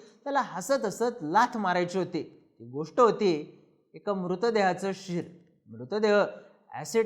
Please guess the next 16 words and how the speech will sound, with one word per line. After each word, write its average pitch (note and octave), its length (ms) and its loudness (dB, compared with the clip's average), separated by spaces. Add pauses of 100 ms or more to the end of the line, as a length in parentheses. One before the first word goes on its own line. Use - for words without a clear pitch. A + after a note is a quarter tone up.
टाकून F3+ 360 0
जाळण्यात E3 420 0
आला D#3+ 160 4
होता. D#3 240 -2 (380)
मुंडक्यासोबत E3 680 0 (540)
फुटबॉल F3+ 300 0
खेळलं D#3 320 0
जात E3 180 0
होतं. D#3+ 240 -4 (500)
मुंडकं A3 320 2
होतं G#3 480 2
अर्शद F3+ 320 -4
पप्पूचं, F#3+ 640 -4 (400)
त्याचा - 200 -6 (140)
खून A#3 240 -2
केलेला F#3 480 4